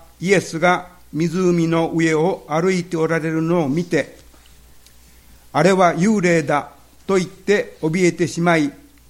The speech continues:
おと-、恐ろしさのあまり叫び声を上げた。しかしイエスはすぐに彼らに話しかけ、「しっかりしなさい。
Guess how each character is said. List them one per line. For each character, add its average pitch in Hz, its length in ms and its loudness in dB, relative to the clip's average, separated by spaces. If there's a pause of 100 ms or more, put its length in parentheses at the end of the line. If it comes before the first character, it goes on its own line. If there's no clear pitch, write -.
(800)
お 160 80 -2
と-、 - 180 -8 (140)
恐 196 240 0
ろ 202 80 2
し 175 60 -6
さ - 200 -4
の 180 160 0
あ 175 80 2
ま 165 140 0
り 190 200 -6 (540)
叫 170 320 -4
び 175 160 -2
声 165 240 0
を 185 120 0
上 165 120 0
げ 139 140 -2
た。 127 240 -8 (2000)
し - 160 -10
か 220 120 6
し 190 380 -4
イ 180 140 0
エ 180 80 4
ス 175 120 -8
は 160 220 0
す 208 180 -6
ぐ 175 140 0
に 202 340 -4
彼 185 280 0
ら 165 100 0
に 185 140 -2
話 170 380 -2
し - 20 -8
か 170 160 -6
け、 - 320 -6 (960)
「し - 240 -12
っ - 20 -20
か 208 140 2
り 180 100 2
し 175 140 -6
な 180 140 2
さ 170 180 -2
い。 151 140 -2